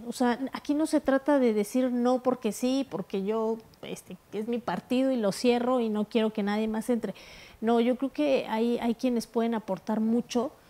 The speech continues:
hay quienes no, también hay que decirlo, ¿no? Hay quienes, eh, ven, ven oportunidades y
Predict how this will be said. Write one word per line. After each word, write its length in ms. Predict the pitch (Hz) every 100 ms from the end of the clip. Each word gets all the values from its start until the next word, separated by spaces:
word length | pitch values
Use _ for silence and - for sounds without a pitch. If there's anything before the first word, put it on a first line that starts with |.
| - -
hay 160 | 247
quienes 340 | - 320 294 302
no, 120 | 440
también 340 | 440 269 294
hay 80 | 311
que 120 | 302
decirlo, 460 | 269 269 330 349 226
¿no? 140 | 226
Hay 80 | 254
quienes, 420 | - 285 262 -
eh, 220 | - 180 208
ven, 400 | 220 233 226 226
ven 200 | 220 233
oportunidades 1000 | 226 196 - 202 208 214 220 277 - 208
y 300 | 196 196